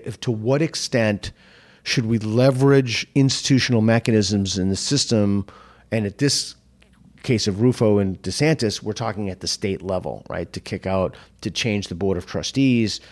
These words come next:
to then go out and extirpate the entire D E I bureaucracy. I would argue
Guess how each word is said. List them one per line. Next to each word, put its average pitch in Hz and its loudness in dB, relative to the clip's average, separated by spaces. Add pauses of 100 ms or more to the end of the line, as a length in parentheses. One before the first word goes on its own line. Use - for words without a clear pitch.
(140)
to 113 -2
then 98 2
go 92 2
out 92 0
and 95 -6
extirpate 95 -8
the 95 -4
entire 92 -2 (360)
D 95 0
E 92 0
I 90 -2
bureaucracy. - -6 (920)
I 131 4
would 160 6
argue 110 4